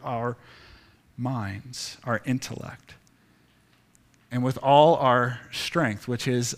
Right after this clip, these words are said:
our physical bodies. There is this reality of these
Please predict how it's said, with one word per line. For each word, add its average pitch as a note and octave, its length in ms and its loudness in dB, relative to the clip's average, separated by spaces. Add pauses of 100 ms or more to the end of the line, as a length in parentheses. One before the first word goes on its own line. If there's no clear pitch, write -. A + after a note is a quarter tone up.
our A#2 180 0
physical C3+ 720 -4 (180)
bodies. - 640 -8 (1300)
There C3+ 180 4
is D#3+ 220 6
this E3+ 220 2
reality D3 640 6
of C3 280 4
these F3 420 4